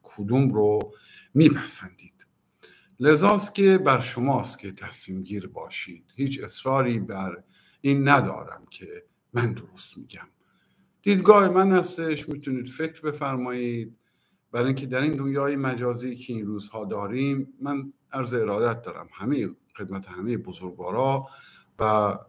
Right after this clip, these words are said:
لطفی که شامل حال من می‌کنید و، اه، به همراه من هستید در اینستاگرام. فیسبوک هم فعلاً نمیرم، لینکش رو میذارم در فیسبوک هم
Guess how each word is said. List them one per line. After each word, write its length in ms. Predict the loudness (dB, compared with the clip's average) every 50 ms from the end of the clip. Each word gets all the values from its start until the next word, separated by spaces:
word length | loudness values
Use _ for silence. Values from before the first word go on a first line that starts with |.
| _ _
لطفی 380 | -4 -2 -2 -2 -2 -6 -8 -8
که 360 | -4 -2 -2 0 0 -2 -4
شامل 720 | -6 -8 -10 -10 -8 -6 -4 -4 -4 -4 -2 -2 -4 -4 -6 -8 -12 -18 -14 -10
حال 240 | -8 -6 -6 -6 -6
من 180 | -6 -4 -2 0
می‌کنید 520 | 0 0 -2 -4 -4 -2 -2 -2 0 0
و، 360 | 2 2 2 2 2 -2 -6 -12 -18 -20 -20 _ _ _ _ _ _ _
اه، 320 | -14 -12 -10 -10 -10 -12 -12
به 140 | -10 -8 -8
همراه 520 | -6 -4 -6 -4 -4 -4 -4 -6 -6 -8
من 200 | -10 -12 -14 -14 -10 -6
هستید 280 | -4 -4 -4 -6 -8
در 140 | -12 -14 -14 -14
اینستاگرام. 580 | -14 -12 -12 -12 -12 -12 -14 -12 -10 -10 -6
فیسبوک 580 | -6 -4 0 0 0 0 -2 -2 -4 -4 0 2
هم 120 | 2 2
فعلاً 380 | 2 2 2 2 4 4 4 2
نمیرم، 520 | 2 2 2 2 2 2 2 2 2 2
لینکش 440 | 4 6 6 6 6 6 2 -6 -8
رو 140 | -6 -6 -4
میذارم 540 | -4 -4 -4 -4 -4 -4 -2 -2 -2 -4 -4
در 220 | -4 -4 -4 -4
فیسبوک 600 | -6 -8 -8 -10 -10 -10 -12 -12 -12 -10 -10 -8 -8
هم 200 | -8 -8 -10